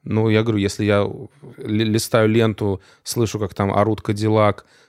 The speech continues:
э, я закрываю ленту и слышу, как орут Кадиллак у меня под окном,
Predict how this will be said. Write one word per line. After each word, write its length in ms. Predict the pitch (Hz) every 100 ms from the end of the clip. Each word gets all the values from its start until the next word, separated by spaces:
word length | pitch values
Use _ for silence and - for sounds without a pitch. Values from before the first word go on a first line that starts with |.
| _
э, 160 | 104 98
я 160 | 101
закрываю 480 | 107 107 120 113 110
ленту 300 | 110 107 101
и 40 | 107
слышу, 300 | - 104 101
как 200 | 98 -
орут 300 | 101 107 -
Кадиллак 580 | 107 98 104 104 95 -
у 160 | 117
меня 240 | 110 107 104
под 180 | 113
окном, 520 | 107 - 120 143 170